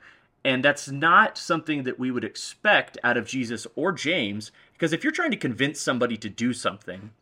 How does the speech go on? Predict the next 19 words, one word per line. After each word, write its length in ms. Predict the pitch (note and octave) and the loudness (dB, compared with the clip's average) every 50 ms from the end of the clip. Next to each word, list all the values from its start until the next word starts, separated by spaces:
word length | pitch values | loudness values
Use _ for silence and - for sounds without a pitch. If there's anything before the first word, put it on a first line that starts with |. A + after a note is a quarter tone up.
| _ _ _ - _ _ _ | _ _ _ -20 _ _ _
you're 160 | - D3+ D#3+ | 0 0 0
usually 420 | D#3 C3 E3 G#3+ G#3+ G#3+ A3 G#3 E3+ | 0 2 0 0 0 0 0 -2 0
going 200 | D3+ F3+ F3 D#3+ | 0 0 0 2
to 80 | D3 | 0
give 300 | C#3+ C#3+ D#3 D#3 C#3+ A#2 | 0 2 2 2 2 2
them 180 | C#3+ C#3+ C#3 C#3 | -2 -2 0 0
a 100 | - B2 | 0 -2
reason 480 | G#2+ G2 G2 A2 B2 B2 A#2 - A#2+ - - | -2 -2 -2 -2 -2 -2 -2 -2 -6 -2 -2
up 180 | A#2+ A2+ - | -2 -2 -2
front. 460 | - - - A#2+ G2 E2 - - - _ _ _ _ _ _ - | -10 -10 -4 -4 -4 -4 -4 -12 -20 _ _ _ _ _ _ -10
Because 300 | - C3 - E3 D3+ - | -8 0 0 0 0 2
as 260 | - B2+ D#3+ E3 C#3+ | 4 4 4 6 6
a, 280 | E3+ D3+ C3+ B2+ - - - | 6 4 4 4 2 -2 -2
as 160 | C#3 C#3 B2+ | -2 -2 -2
a 40 | C#3 | -2
human 420 | - - - F#3 F#3 E3+ D3 C3+ | -6 -4 -4 -2 -2 0 -2 0
race, 400 | C3 D3 C3 G2+ G#2 G#2 - - A2+ - | 2 4 4 4 2 -2 -6 -10 -14 -6
we 140 | B2+ D3 D#3 | -4 -4 -2
want 380 | C3+ B2+ - - C#3+ D3+ C3+ | -2 -2 -2 0 0 0 -2